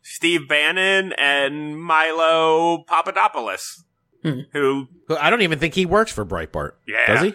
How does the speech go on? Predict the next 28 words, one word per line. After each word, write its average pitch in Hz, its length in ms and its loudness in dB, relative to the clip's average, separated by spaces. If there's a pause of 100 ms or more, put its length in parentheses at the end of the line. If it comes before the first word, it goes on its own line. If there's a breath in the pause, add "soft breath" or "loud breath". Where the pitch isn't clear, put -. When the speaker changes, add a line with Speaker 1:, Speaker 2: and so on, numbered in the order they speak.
Speaker 1:
he's, - 540 -10
he's 151 460 -2 (280 loud breath)
Speaker 3:
Oh, 160 120 2
Milo 156 340 4
Yian-, 147 140 -6
Yiannopoulos 143 560 0
worked. 135 180 -4
Well, 185 260 2 (240 loud breath)
either 285 240 2
way. 170 400 4
Speaker 1:
Yeah, 156 220 0
he's 180 200 0
like 240 180 2
Bannon's 165 320 4
Speaker 3:
Breitbart 214 180 4
Speaker 1:
number, 143 180 0 (220)
number 139 300 0
one 139 240 0
or 131 40 0
number 127 240 0
two 131 180 -4
guy. 117 280 0 (280)
He's, 151 320 -4
he's 170 240 0
the 143 120 2
youth 131 320 0
Speaker 2:
Yeah. 202 120 4
Speaker 1:
vote. 98 100 -4